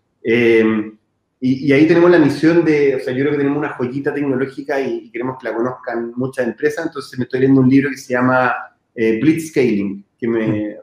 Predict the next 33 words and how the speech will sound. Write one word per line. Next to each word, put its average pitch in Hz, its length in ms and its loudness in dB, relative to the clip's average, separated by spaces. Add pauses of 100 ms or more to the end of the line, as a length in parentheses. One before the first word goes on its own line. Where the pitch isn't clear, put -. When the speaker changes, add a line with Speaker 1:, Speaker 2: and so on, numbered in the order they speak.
Speaker 1:
recomendó 120 340 0
mi 127 100 4
socio 131 360 -2
de 131 60 0
Cuponatic, 123 540 -4 (680)
eh, 110 600 0
y 120 80 -6
que 139 100 -2
trata 156 360 2
de 139 140 2
cómo 151 220 2
estas 147 220 -4
empresas, 143 880 -2 (380)
cómo 156 180 -2
hay 165 100 6
empresas 151 640 -2
que - 80 -4
han 143 120 -2
logrado 139 480 0
crecer 139 600 -4
disruptivamente 139 1300 -2 (240)
y, 113 200 -10
y - 20 -2
lo 123 120 2
que 139 100 0
eso 147 140 -2
requiere, 123 460 2
¿no? 151 260 -4
Desde 117 220 -2
el 110 140 -2
punto 135 280 -4
de 123 120 0
vista, 131 560 -2